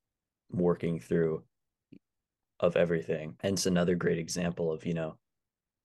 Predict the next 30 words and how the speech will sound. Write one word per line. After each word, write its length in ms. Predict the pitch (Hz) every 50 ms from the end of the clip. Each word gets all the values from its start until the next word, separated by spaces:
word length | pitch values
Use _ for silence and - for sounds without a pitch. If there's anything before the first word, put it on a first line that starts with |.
| _ _ _ _ _
Star 280 | - - - 90 87 82
Wars 300 | 82 82 82 82 - -
is 140 | - 87 87
all 100 | 85 82
about 240 | 82 82 80 80
choices. 520 | - - - 82 82 82 - - 85 82 87
And 80 | 87
this 120 | 87 85 92
is 120 | 87 82
an 100 | 85 85
episode 360 | 82 - - - - 87 82
where 160 | - 85 85 82
there 120 | 82 85
are 20 |
a 60 | 82 82
lot 200 | 82 82 82 82
of 120 | 80 -
choices 500 | - - 80 82 80 - - 82 82 87
and 80 | 90 87
there's 140 | 87 82
a 60 | 85 85
lot 280 | 85 82 82 82 82
of 180 | 82 78 - - - _ _ _ _ _ _ _ _ _ _ _ _ _ _ _ _ _ _ -
subtext 540 | - - 170 165 - - 82 82 - - -
and 80 | 85 87
discussion 580 | 85 - - - 87 82 - - 87 85 82
of 420 | 85 85 85 82 78 - - - - _ _ _ _ _ _ _ _ _ -
these 200 | - 92 87 -
choices. 640 | - - 85 82 80 - - 80 76 76 - - - -
And, 280 | 82 82 82 80 -